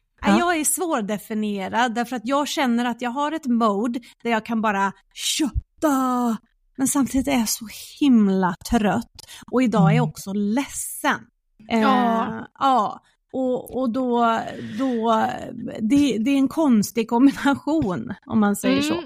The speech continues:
Speaker 1: så.
Speaker 2: men om vi spolar
Speaker 1: Ehm.
Speaker 2: tillbaka där, jag vill bara,
Speaker 1: Mm.
Speaker 2: jag vill bara nudda vid det här att du säger att, eh, du köttar fast du är helt färdig.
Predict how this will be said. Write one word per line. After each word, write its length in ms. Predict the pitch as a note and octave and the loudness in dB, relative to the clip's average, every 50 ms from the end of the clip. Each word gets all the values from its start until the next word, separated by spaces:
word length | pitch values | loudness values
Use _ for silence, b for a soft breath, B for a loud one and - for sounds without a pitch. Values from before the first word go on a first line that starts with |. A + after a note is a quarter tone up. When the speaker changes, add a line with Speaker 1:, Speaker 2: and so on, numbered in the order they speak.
| - _ | -12 _
Speaker 1:
så. 60 | A#3+ | -2
Speaker 2:
men 160 | B3+ C4+ C4 | -2 0 0
om 120 | C4 B3+ B3+ | 0 0 0
vi 80 | C#4 | 0
spolar 280 | - G#3 G#3 G3+ G3+ B3 | 2 2 2 2 2 2
Speaker 1:
Ehm. 120 | - F#3+ | 0 0
Speaker 2:
tillbaka 600 | F#3+ C#4+ G#3+ G#3 C#4+ C#4 B3 A#3 A3 _ - C4 | 0 -2 0 0 0 0 0 -2 -4 _ -6 -6
där, 500 | B3+ B3 A3+ G3 G3 G#3+ A#3+ C4+ C#4 C4 A3 _ | -4 -2 -2 -2 0 -2 -2 -4 -6 -12 -12 _
jag 160 | - A3+ A3 | -8 -8 -4
vill 140 | G#3 A3+ G#3+ | -4 -4 -4
bara, 220 | G#3 A#3 G#3+ G#3+ | -4 -4 -2 2
Speaker 1:
Mm. 380 | G3+ A#3+ A#3+ A#3 A3+ A#3 A#3+ A#3 A#3 | 4 6 6 8 6 6 4 2 0
Speaker 2:
jag 80 | A#3+ | -2
vill 120 | A3+ B3 G#3+ | -4 -4 -2
bara 360 | A3+ A#3 G#3+ G3 F#3+ F3+ - - - - _ - | -2 -2 0 0 -2 -2 -4 -6 -12 -20 _ -4
nudda 440 | A#3+ A#3 A#3+ A#3+ G3 F3+ _ G#3+ G3+ | -2 -2 0 -2 -4 -6 _ -4 0
vid 140 | G3 G#3+ G3+ | 0 0 0
det 60 | G#3+ | 0
här 360 | G#3 G3+ F#3 F3 F3 E3 - | -2 -2 -4 -4 -4 -4 -6
att 100 | - F3+ _ - | -8 -10 _ -8
du 100 | G#3 F#3 | -8 -6
säger 400 | - - G#3 F#3+ F3+ F3 F3 E3+ | -4 -4 -2 0 0 0 0 -2
att, 380 | E3 E3+ E3 _ _ _ - | -4 -6 -8 _ _ _ -8
eh, 180 | F#3+ F#3 F3+ E3+ D#3+ E3+ | -6 -6 -4 -6 -6 -8
du 220 | F3+ F#3 F#3 G3+ F#3+ | -12 -12 -10 -10 -10
köttar 720 | - - A#3+ A3+ - _ _ _ _ - G3+ G#3+ A3+ B3+ | -8 -10 -10 -12 -12 _ _ _ _ -4 -2 -2 -2 -4
fast 280 | - - A#3+ G3+ - - | -6 -12 -14 -14 -10 -8
du 60 | G#3 | -8
är 60 | G3 | -8
helt 340 | D#3+ F3+ G#3 F3 F3 F3+ - | -6 -6 -6 -6 -6 -8 -8
färdig. 560 | - - G3+ F#3+ F#3 E3+ E3 F#3 G3+ A#3+ C#4+ | -6 -4 -4 -4 -4 -4 -2 0 0 0 0